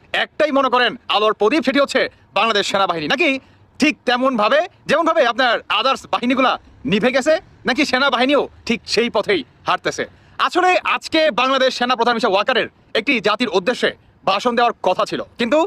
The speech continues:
কোনো একটি কারণবশত তিনি আজকে সেই ভাষণটি দেয়নি, দিবে কালকে সকালে। এখন কালকে সকালে তিনি কি এমন বার্তা দিতে যাচ্ছে? ইতিপূর্বে তিনি এর আগে একটা বার্তা দেয়,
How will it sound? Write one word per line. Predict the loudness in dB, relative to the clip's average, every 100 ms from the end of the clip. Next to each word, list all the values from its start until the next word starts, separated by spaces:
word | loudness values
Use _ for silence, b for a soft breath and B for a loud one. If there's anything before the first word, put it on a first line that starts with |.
| -2 b 0
কোনো | 2 4
একটি | 2 0 -2
কারণবশত | 0 0 0 0 0 0 -2 0
তিনি | 0 0 -4 b b
আজকে | -4 -4 -2 -2 0
সেই | 0 0
ভাষণটি | -2 -2 -2 -2
দেয়নি, | -2 -2 -2 -4 b b b
দিবে | 0 0
কালকে | 0 -4 -2 -2
সকালে। | -2 -2 -4 -8 -20 b b
এখন | -4 0 0
কালকে | 2 0 2 0
সকালে | 0 0 0 0
তিনি | 0 -2 -6 -20 -6
কি | 0 2 4 2
এমন | 0 -2 0
বার্তা | -2 0 0 -2 -6 _ -6
দিতে | -2 0
যাচ্ছে? | -2 -4 -6 b b
ইতিপূর্বে | -4 0 2 2
তিনি | 0 0 -2 -6 _
এর | 0 0
আগে | 2 -2
একটা | 0 -2
বার্তা | 0 -2 0
দেয়, | 0